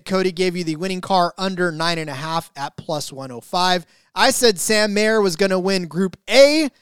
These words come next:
Uh, if I had to give confidence stars on that one, that would probably be a two at this point. So <laughs> just go with it. A-, and then Cody gave you, uh, Justin Allgaier, Chandler Smith, and Austin Hill,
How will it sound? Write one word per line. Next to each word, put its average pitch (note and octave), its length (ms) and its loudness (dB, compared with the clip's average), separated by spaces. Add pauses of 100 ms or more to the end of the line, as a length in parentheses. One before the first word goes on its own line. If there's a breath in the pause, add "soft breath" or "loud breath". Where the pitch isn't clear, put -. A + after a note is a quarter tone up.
(360)
Uh, E3 220 0
if E3 140 -4
I F#3+ 80 6
had G3 120 4
to F#3 60 0
give F3 180 -2
confidence G3+ 480 -4
stars G3+ 320 -2
on G3+ 140 -2
that G3 220 -2
one, A#3 160 -4
that D#3+ 120 -8
would D#3+ 140 -8
probably E3+ 240 -2
be D#3+ 160 -6
a C#3+ 40 -8
two E3+ 220 -4
at C3+ 120 -12
this C#3+ 140 -8
point. E3+ 300 -8
So - 160 -4
<laughs> - 0 -
just - 580 -4
go A#3 160 8
with F#3+ 260 0
it. C#4 200 6 (360 loud breath)
A-, - 40 -2
and A3 300 2
then A#3 200 4
Cody B3+ 440 2
gave G#3+ 320 6
you, G#3 320 2
uh, F3 300 2
Justin A#3+ 340 2
Allgaier, A3+ 580 4
Chandler G#3+ 380 0
Smith, G3+ 360 -4
and F3 120 -10
Austin F3+ 400 -2
Hill, E3 340 0